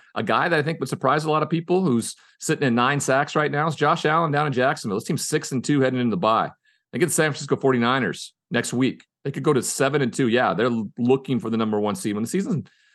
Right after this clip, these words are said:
uh, was about to begin, I had this team going twelve and five. I didn't know how they started with a loss to Houston, uh, as well at home, besides the Chiefs loss,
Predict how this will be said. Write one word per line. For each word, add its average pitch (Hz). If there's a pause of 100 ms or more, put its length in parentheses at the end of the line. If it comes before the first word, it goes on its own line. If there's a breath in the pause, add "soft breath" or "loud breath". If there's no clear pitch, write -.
(360 soft breath)
uh, 120
was 120
about 131
to 113
begin, 120
I 117
had 131
this 107
team 135
going 113
twelve 117
and 92
five. 87
I 98
didn't 135
know 135
how 117
they 104
started 143
with 107
a 107
loss 110
to 101
Houston, 107 (420)
uh, 98
as 104
well 123
at 98
home, 110
besides 101
the 85
Chiefs 151
loss, 95